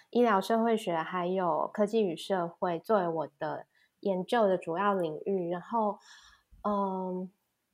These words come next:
可是我还是会，我的心还是会常常回到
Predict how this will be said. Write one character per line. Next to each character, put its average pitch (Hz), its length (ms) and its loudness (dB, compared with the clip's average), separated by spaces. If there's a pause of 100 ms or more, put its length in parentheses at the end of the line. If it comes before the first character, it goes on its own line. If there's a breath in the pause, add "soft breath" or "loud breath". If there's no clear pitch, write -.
(520 soft breath)
可 240 100 -2
是 233 120 4
我 320 160 6
还 208 160 4
是 269 180 0
会， 294 280 2 (300)
我 208 140 2
的 208 180 4
心 269 260 0
还 226 140 2
是 254 140 -2
会 269 100 4
常 214 200 -4
常 180 220 -4
回 175 220 -2
到 190 420 0